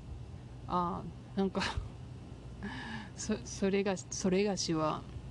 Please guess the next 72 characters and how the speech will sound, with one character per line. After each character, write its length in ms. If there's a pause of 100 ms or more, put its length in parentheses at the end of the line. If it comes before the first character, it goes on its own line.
(300)
医 120
者 220
な 180
り 240
み 100
た 100
い 60
な。 80 (560)
私 320
は 80
医 80
者 160
で 120
す 120
っ 40
て 80
こ 100
と 100
な 100
ん 40
で 100
す 100
け 100
ど。 80 (600)
な-、 120
な 200
り 120
っ 40
て 120
い 20
う 40
の 60
は 60
昔 320
の 80
言 120
い 40
方 300
の 260
で 160
す 140
だ 80
っ 40 (240)
て 60
い 40
う 20
こ 80
と 100
で 80
す 100
ね。 120 (400)
は 140
い。 80 (600)
継 220
続 260
は 140
力 420
な 120
り。 160
皆 220
さ 140
ん、 120
続 300
け 140
る 80
こ 140
と 120
は 180
力 340
で 140
す 120
よ。 120